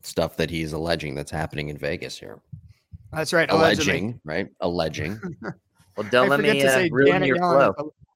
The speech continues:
Speaker 2: a, what's that?
Speaker 3: So don't let me ruin your flow. What are you
Speaker 2: All right,
Speaker 3: telling
Speaker 2: let's
Speaker 3: us
Speaker 2: keep
Speaker 3: about
Speaker 2: going.
Speaker 3: next? Talk about gas
Speaker 2: Let's keep
Speaker 3: prices.
Speaker 2: going.
Speaker 3: Now what?
Speaker 1: Oh, well, you know
Speaker 2: No,
Speaker 1: what,
Speaker 2: let's talk
Speaker 1: Anthony?
Speaker 2: about
Speaker 1: In
Speaker 2: Warren
Speaker 1: segment
Speaker 2: Buffett.
Speaker 1: one, in segment one, J R talked about,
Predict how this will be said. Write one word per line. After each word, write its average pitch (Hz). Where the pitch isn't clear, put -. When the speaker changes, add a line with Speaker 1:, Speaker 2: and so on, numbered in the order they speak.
Speaker 2:
a, -
what's 170
that? 190
Speaker 3:
So -
don't 113
let 123
me 127
ruin 127
your 123
flow. 117
What 113
are 131
you 147
Speaker 2:
All 220
right, 247
Speaker 3:
telling 247
Speaker 2:
let's 127
Speaker 3:
us 208
Speaker 2:
keep -
Speaker 3:
about 202
Speaker 2:
going. 117
Speaker 3:
next? -
Talk 113
about 104
gas 107
Speaker 2:
Let's 110
keep -
Speaker 3:
prices. 120
Speaker 2:
going. 117
Speaker 3:
Now 113
what? 82
Speaker 1:
Oh, 120
well, 120
you 117
know 131
Speaker 2:
No, 143
Speaker 1:
what, 143
Speaker 2:
let's 113
talk 233
Speaker 1:
Anthony? 101
Speaker 2:
about 180
Speaker 1:
In 180
Speaker 2:
Warren 175
Speaker 1:
segment 120
Speaker 2:
Buffett. 101
Speaker 1:
one, 98
in 90
segment 107
one, 98
J 87
R 85
talked 85
about, 80